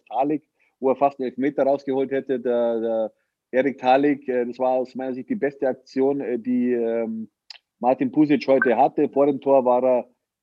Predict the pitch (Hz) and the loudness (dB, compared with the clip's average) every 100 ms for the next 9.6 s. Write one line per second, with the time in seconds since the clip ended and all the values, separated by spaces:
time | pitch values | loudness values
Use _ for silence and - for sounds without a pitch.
0 | _ _ 143 165 - 139 156 156 156 151 | _ _ 0 0 -2 -4 -4 -8 -8 -6
1 | 147 139 139 127 120 123 131 127 85 120 | 0 0 0 -2 -2 -2 -2 -2 -2 -6
2 | 127 117 127 120 147 170 - 160 151 151 | -6 -6 -4 -4 -8 -10 -8 -8 -4 -4
3 | 156 156 151 _ _ _ 123 117 131 123 | -2 -2 -4 _ _ _ -4 0 2 2
4 | 127 123 117 107 123 110 107 101 113 - | -2 -2 -4 -4 -4 -6 -8 -12 -10 0
5 | 143 135 117 - 151 170 170 160 - _ | 0 0 -2 4 4 4 0 -6 -10 _
6 | _ - 123 147 - 120 - 131 127 160 | _ -8 0 0 0 -8 -4 -4 0 0
7 | 160 127 120 160 170 160 156 139 139 135 | 0 -2 -2 0 0 2 0 0 2 0
8 | 123 127 151 165 147 147 147 147 131 113 | -2 -4 -4 -4 -6 -4 -4 -2 -2 0
9 | 135 147 151 139 143 139 | 0 2 0 2 4 2